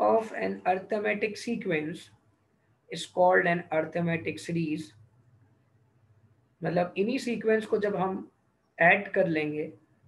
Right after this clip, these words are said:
तो वो एक arithmetic series बन जाएगी। Let S N be the sum of first n terms of an A P। एस एन जो है वो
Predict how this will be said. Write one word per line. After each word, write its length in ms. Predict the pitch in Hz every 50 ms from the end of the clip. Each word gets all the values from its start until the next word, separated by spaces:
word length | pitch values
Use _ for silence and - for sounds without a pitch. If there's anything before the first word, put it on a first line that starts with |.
| _ _ _ _ -
तो 60 | 170
वो 80 | 175 180
एक 140 | 180 180 -
arithmetic 540 | 156 151 - 180 175 170 165 165 160 151 -
series 300 | - 165 165 185 175 170
बन 160 | 170 156 151 147
जाएगी। 300 | 139 139 139 143 156 170 165 - - _ _ _ _ _ _ _ _ _ _ _ -
Let 440 | 175 185 202 220 233 254 262 262 - - - - 175
S 180 | 208 214 208 - -
N 160 | 247 262 269 269 254 196
be 100 | 190 220 214
the 100 | 214 226 220
sum 360 | 220 - - 202 196 214 220 233 233 - -
of 260 | 175 185 190 - 196 196 - -
first 420 | - 190 190 196 202 - - - - -
n 260 | 175 170 170 175 175 170 170 -
terms 440 | 165 151 151 151 175 208 262 - - - _ _ _ - _ _ _ _ -
of 200 | - 143 - - -
an 60 | 151 143
A 80 | - - -
P। 100 | - 285 302 311 - _ _ _ _ _ _ _ _ _ _ _ _ - -
एस 160 | 190 - -
एन 140 | 233 233 226
जो 100 | 214 220
है 160 | 214 208 214 214
वो 320 | 208 220 220 220 220